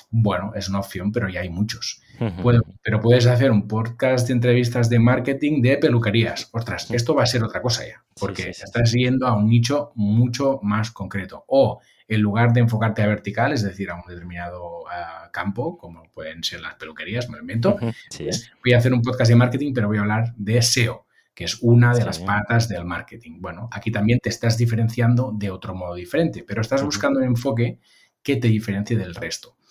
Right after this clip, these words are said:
Speaker 2: Ujú.
Speaker 1: Aquí es interesante ver, eh, la categoría donde vas a caer, ¿no? Donde va a
Speaker 2: Ujú.
Speaker 1: caer tu podcast, qué es, qué es, eh, lo que se mueve por allí, ¿no?
Speaker 2: Ujú.
Speaker 1: Cuáles son los podcasts que hay, qué formatos tienen, y buscar diferenciarte o en la temática o en el formato,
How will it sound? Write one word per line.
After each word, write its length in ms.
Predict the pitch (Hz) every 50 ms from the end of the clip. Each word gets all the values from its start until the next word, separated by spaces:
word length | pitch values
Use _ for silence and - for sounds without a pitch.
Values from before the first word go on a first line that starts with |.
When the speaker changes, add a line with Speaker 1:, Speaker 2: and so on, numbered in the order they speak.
| _ - -
Speaker 2:
Ujú. 120 | - 104
Speaker 1:
Aquí 100 | 107 110 127
es 60 | 127
interesante 480 | 147 139 147 131 120 135 131 120 127 135
ver, 280 | 143 143 139 139 - _ _ _ _ _ _ _ _ _ _ _ _ _
eh, 640 | 98 95 90 90 87 87 87 87 85 82 - - - _ _ _ _ _
la 220 | - 120 117 113 113
categoría 720 | 113 113 110 - 117 113 107 110 107 113 135 139 147 127
donde 220 | 113 107 101 95 95
vas 200 | 101 107 - 110
a 60 | 110
caer, 380 | - 107 104 101 107 113 - _
¿no? 220 | 95 107 - - -
Donde 220 | - 98 98 92 90
va 100 | 120 113
a 20 |
Speaker 2:
Ujú. 60 | 107
Speaker 1:
caer 180 | 110 104 104 104 101 - _
tu 120 | - -
podcast, 580 | - 110 117 113 - 120 120 113 - - - _ _ _ _ _ _ _ _ _
qué 180 | - 127 123 131
es, 120 | 131 123 123 120 117 -
qué 200 | - 117 113 117
es, 280 | 120 117 117 - - - 107
eh, 360 | 107 101 92 90 90 92 90
lo 80 | 95 95
que 80 | 104
se 120 | 104 - 95
mueve 180 | 92 101 104
por 120 | - 95 90
allí, 240 | 82 85 90 82 78
¿no? 180 | 101 123 117 - _ _ - -
Speaker 2:
Ujú. 100 | 101 87
Speaker 1:
Cuáles 220 | 85 95 95 101 -
son 120 | - 101
los 100 | 98 -
podcasts 380 | - 90 87 - - - - -
que 80 | 107
hay, 300 | 107 110 110 104 101 95
qué 140 | 98 - 98
formatos 520 | - - 101 95 92 87 - - - - -
tienen, 420 | - 123 117 104 98 104 117 - - _ _ _ _ _
y 80 | 120
buscar 380 | 120 123 117 - - 135 135 135
diferenciarte 680 | 151 127 - 120 113 104 - 120 113 113 - - 92 -
o 160 | 107 117 117
en 100 | 117 110
la 100 | 104 101
temática 720 | 104 107 123 143 147 143 131 120 143 139 135 143 139 127 107
o 100 | 101 98
en 60 | 92
el 80 | 90 90
formato, 640 | - - 85 87 104 131 135 120 120 120 117 123 120